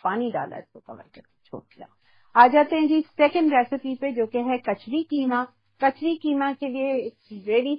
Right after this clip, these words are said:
sweet of अमरीन के इन्होंने क्या किया है कि एक कीमा already पूरा तैयार करके लाई हैं, marinate करके, because इस कीमे को marinate करके आपको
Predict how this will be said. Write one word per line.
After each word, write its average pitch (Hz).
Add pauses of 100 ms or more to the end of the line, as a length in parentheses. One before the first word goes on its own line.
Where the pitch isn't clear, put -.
(100)
sweet 269
of 269
अमरीन 220
के 254
इन्होंने 233
क्या 269
किया 233
है 226 (400)
कि 277
एक 311
कीमा 247
already 226
पूरा 294
तैयार 226
करके 226
लाई 208
हैं, 247
marinate 233
करके, 233
because 226 (100)
इस 330 (120)
कीमे 240
को 247
marinate 208
करके 220
आपको 254